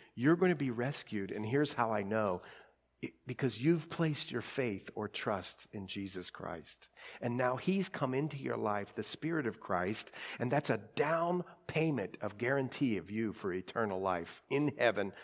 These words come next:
with God forever. That's it. You're gonna be rescued.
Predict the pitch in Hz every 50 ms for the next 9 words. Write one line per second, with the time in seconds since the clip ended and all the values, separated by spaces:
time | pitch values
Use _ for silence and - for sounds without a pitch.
0 | - - - 110 123 120 - - - 117 104 98 92 90 92 92 - - - 107
1 | 98 104 101 98 87 87 80 80 78 - _ _ _ _ _ _ _ _ _ _
2 | _ _ _ _ _ _ _ _ - 113 107 107 - - - 160 131 - - 110
3 | 117 - 117 107 98 92 98 90 90 104 104 113 - - - - 104 98 85 80
4 | - -